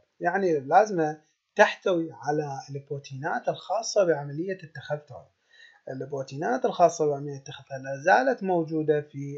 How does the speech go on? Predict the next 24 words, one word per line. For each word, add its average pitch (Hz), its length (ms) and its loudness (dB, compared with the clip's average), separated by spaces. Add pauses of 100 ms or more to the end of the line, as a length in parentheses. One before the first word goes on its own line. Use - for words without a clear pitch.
(140)
البلازما، 127 580 -14 (440)
لم 202 460 4
نفقدها. - 680 0 (160)
ليش؟ 202 360 2
لأن 147 220 -4
الدم 185 380 0
لم 226 220 0
يتخثر 165 640 -2
بالد-، 123 400 -16 (100)
بعد، 151 320 0 (440)
فبالتالي 180 520 8
البروتينات 165 760 0
والعناصر 160 920 0
الخاصة 156 500 -2
بالتخثر - 720 -14 (520)
لم 208 320 8
تفقد، - 460 2 (220)
لم 175 300 2
تستغل 165 640 6 (120)
في 156 160 0
عملية 143 380 0 (100)
التخثر. - 460 -20 (540)
في 156 200 4
حين 208 680 2